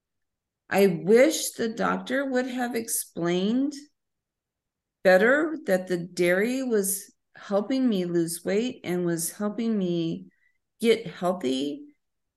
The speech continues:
and kept,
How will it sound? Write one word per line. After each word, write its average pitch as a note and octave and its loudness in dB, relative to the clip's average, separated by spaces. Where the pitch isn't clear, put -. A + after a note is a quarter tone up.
and F#3 0
kept, - 0